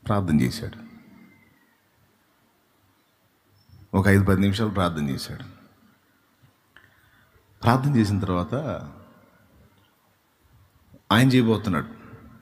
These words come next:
ఇద్దరు, ఇద్దరు కలిసి ప్రార్థన చేద్దాం అనుకున్నారు కదా. మళ్ళీ ఇక ఆయన ప్రభువా స్తోత్రాన్ని మొదలుపెట్టాడు. ఈయన ఆయన భుజం తట్టాడు.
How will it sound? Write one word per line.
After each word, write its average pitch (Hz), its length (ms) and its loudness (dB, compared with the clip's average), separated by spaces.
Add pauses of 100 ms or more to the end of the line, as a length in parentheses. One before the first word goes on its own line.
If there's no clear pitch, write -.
(960)
ఇద్దరు, 101 280 -2
ఇద్దరు 104 220 0
కలిసి 120 240 0
ప్రార్థన 113 320 2
చేద్దాం 104 280 2
అనుకున్నారు 98 360 -2
కదా. 64 280 -10 (1300)
మళ్ళీ 113 160 6
ఇక 110 80 0
ఆయన 104 420 2
ప్రభువా 98 360 -2
స్తోత్రాన్ని 98 540 -4
మొదలుపెట్టాడు. 82 580 -8 (960)
ఈయన 101 140 2
ఆయన 98 140 2
భుజం 90 260 -2
తట్టాడు. 73 360 -8